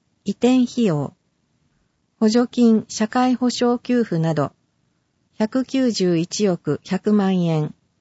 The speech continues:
三百六十億三千三百万円。四百五十一億七千五百万円。経常収益、三十一億四千二百万円。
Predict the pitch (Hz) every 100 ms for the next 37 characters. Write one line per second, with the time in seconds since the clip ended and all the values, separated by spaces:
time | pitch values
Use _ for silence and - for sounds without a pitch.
0 | _ _ _ _ - 254 254 220 208 196
1 | 190 226 226 240 208 185 - 156 - 220
2 | 240 233 226 196 202 208 202 208 196 180
3 | 165 151 147 - _ _ _ _ _ -
4 | 247 254 233 202 180 185 190 233 233 226
5 | - 220 190 151 175 202 220 - 226 180
6 | 185 196 - 202 180 160 147 139 - _
7 | _ _ _ _ _ _ _ _ _ _
8 | _ _ _ 254 262 247 254 247 - 240
9 | 208 151 - 147 - _ _ _ _ _
10 | _ _ _ _ - 262 247 196 175 165
11 | - 208 180 - 156 208 240 - 220 180
12 | 175 202 208 202 180 170 156 143